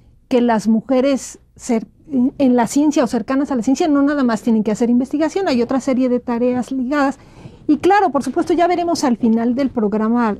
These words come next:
recomendaremos algunos portales electrónicos donde hay libros interesantes que analizan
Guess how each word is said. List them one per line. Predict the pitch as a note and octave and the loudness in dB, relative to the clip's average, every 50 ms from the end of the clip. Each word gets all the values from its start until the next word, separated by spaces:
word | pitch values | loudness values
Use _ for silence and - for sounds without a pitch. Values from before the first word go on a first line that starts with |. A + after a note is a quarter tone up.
| - A3 | -8 -10
recomendaremos | A3 - A3 G#3+ G#3+ G#3+ A3 A3+ A3 A#3 B3 B3 - | -6 -2 0 0 2 0 0 0 0 -2 -2 -2 -2
algunos | B3+ G#3+ A3+ B3 B3+ B3 - - - - _ _ - _ | -2 -2 0 0 0 -2 -4 -8 -14 -20 _ _ -20 _
portales | - A3+ A3 G3+ - A#3 A#3+ A#3+ - | -6 -6 -4 -2 0 0 0 0 -2
electrónicos | B3+ A3+ G3 G3 - - A#3 A3 A3+ A#3 A#3 - - A#3+ G3 | -2 -2 -2 -4 -6 -4 -2 -2 0 0 -2 -2 -2 -4 -2
donde | A3+ A3 A3+ B3+ | 0 -2 -2 0
hay | B3+ | 0
libros | B3+ B3 B3+ A#3+ B3 A#3 - | 0 0 -2 -2 -2 -2 -2
interesantes | B3 G#3 - G#3 G#3+ A3+ A#3 - B3+ | -2 0 0 0 -2 -2 -4 -4 -6
que | - B3+ | -4 -2
analizan | A#3 A3+ A3 A3 C4 C#4 B3 D#4+ D#4+ D#4+ | -2 0 0 0 0 0 0 0 -2 -4